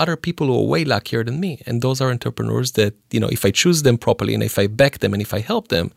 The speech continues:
I can enjoy some of the benefit of their success as well. And that's, uh,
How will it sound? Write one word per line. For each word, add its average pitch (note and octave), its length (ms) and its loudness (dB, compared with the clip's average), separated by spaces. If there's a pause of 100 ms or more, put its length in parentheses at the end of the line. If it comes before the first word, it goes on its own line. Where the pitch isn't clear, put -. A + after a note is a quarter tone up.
I A#2 100 4
can B2 220 4
enjoy A#2 400 6
some - 440 -2
of A#2+ 60 -6
the A2+ 80 -2
benefit A2 400 -2
of G#2 140 -2
their G#2+ 120 2
success - 460 -2
as B2+ 140 -12
well. - 260 -4
And A2+ 160 2
that's, A#2+ 320 6
uh, G#2+ 320 6